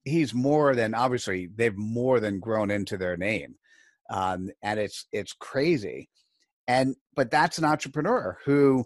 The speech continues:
what he did when I'm, when I, once again, I, I talked with Jeff when, at the time, it was the dot-com days,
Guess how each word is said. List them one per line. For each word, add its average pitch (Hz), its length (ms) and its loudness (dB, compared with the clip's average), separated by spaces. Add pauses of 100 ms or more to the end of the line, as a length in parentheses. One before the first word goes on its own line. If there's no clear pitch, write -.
(600)
what 139 320 2
he 180 260 -2
did 131 400 2
when 113 140 0
I'm, 113 320 4
when 117 180 0
I, 117 300 0 (460)
once 127 160 -2
again, 123 180 2
I, 135 240 2
I 156 120 4
talked 185 280 0
with 143 80 0
Jeff 131 300 2
when, 117 320 2 (420)
at 120 100 -2
the 147 80 -6
time, 185 460 2
it 139 100 4
was 135 160 0
the 127 80 -6
dot-com 147 560 2
days, 90 420 -2